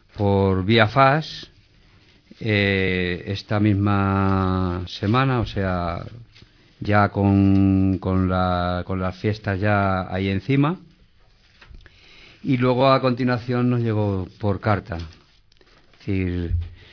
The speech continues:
y la respuesta que nos dan ante esta petición, donde decimos que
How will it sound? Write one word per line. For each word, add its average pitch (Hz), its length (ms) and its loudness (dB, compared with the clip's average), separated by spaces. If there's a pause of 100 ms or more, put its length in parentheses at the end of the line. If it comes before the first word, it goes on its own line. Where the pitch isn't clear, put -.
(340)
y 104 640 8
la 101 160 8
respuesta 120 500 2
que 120 120 4
nos 113 180 6
dan 156 420 4
ante 92 1040 -6 (380)
esta 107 340 -8
petición, 120 640 -2
donde 95 240 -6
decimos 104 580 -4
que 92 560 -6